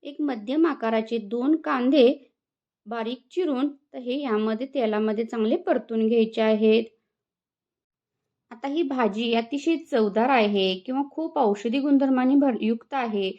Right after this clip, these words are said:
म्हणून ही भाजी रोज न खाता आठवड्यातून एकदा, महिन्यातून तीन ते चार वेळा ही कोरफडीची भाजी खाणं आरोग्यासाठी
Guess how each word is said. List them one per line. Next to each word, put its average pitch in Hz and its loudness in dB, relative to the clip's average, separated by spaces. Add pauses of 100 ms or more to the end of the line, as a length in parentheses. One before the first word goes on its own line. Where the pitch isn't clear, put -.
(320)
म्हणून 277 -2 (300)
ही 339 -4
भाजी 233 -4
रोज 269 2
न 294 4
खाता 311 0 (360)
आठवड्यातून 247 -2 (120)
एकदा, 208 2 (300)
महिन्यातून 262 0
तीन 339 -2
ते 269 -4 (200)
चार 294 0
वेळा 240 4
ही 302 -2
कोरफडीची 240 0
भाजी 262 2
खाणं 277 4 (340)
आरोग्यासाठी 226 -4